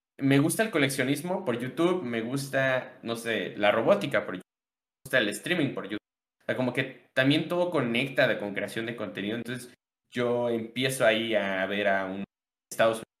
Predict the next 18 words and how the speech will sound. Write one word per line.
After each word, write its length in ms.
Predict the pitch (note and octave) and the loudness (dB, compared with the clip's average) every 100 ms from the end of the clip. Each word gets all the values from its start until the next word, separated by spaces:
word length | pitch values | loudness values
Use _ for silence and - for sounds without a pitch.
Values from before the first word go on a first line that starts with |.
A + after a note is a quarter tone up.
| _ | _
que 60 | |
se 60 | - | -6
llama 180 | G2 G2 | -2 -2
Shartimus 540 | - G2 - G#2 F#2 | 0 -2 -2 -8 -10
Prime 460 | - G2 G#2+ - - _ _ _ _ _ | -6 -2 0 -2 -8 _ _ _ _ _
y 340 | - G#2+ G#2+ G#2+ G#2 A2 _ _ _ _ _ - - - | -6 -2 -2 -2 -6 -10 _ _ _ _ _ -18 -16 -10
que 100 | C3+ | -2
colecciona 480 | C#3 B2+ - D3 C#3+ | 0 0 0 0 -2
figuras 540 | - G2 A2+ A#2+ A#2 | -4 -4 0 0 -2
y 60 | F#2+ | 2
tal. 360 | G#2+ C#3 C#3 - - | 4 4 0 -14 -14
Entonces 500 | - A2+ B2 C3 A#2+ | -8 -6 -4 -2 -2
yo 680 | A#2 C3 C#3+ D3 D3 D3 - A#2+ | -2 2 4 4 4 0 -4 -6
de 140 | A#2 | -4
coleccionista 1000 | A#2+ A#2 A2+ - A#2 C#3 C#3+ C3+ - - | 0 0 -2 -4 -2 -2 0 0 -2 -4
en 160 | A#2 A2 | -6 -4
secundaria, 840 | A2+ G#2 G2+ G#2 A2 C#3+ F3 - | -4 -4 -6 0 6 8 6 0
em-, 120 | - | -4